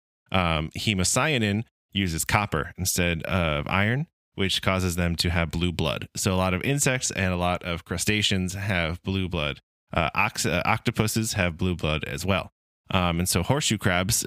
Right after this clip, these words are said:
specifically the Atlantic horseshoe crab, um, their blood is bright blue, uh, especially when it comes in contact with air. And their blood is used as an important g-, ingredient in vaccine testing,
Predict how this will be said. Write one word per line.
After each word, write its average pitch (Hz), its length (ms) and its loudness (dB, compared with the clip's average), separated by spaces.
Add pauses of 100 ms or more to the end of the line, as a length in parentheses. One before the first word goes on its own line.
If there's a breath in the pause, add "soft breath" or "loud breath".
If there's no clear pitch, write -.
specifically 104 520 0
the 98 140 2
Atlantic 107 380 2
horseshoe 92 300 0
crab, 87 320 -2 (180)
um, 85 420 0 (460)
their 107 220 -6
blood 95 280 -6
is 92 140 -8
bright 110 520 -2
blue, 92 360 -2 (380)
uh, 82 300 0
especially 107 400 0
when 92 160 2
it - 180 -4
comes 92 240 0
in 87 60 -4
contact 85 420 0
with 65 140 -10
air. 101 320 0 (460)
And 85 520 0 (180)
their 98 280 0
blood 92 320 -2
is 87 120 -4
used 90 320 0
as 85 140 -4
an 87 60 -6
important 113 360 0
g-, 110 100 -2
ingredient 98 640 0
in 87 240 -2
vaccine 92 480 0
testing, 90 480 -2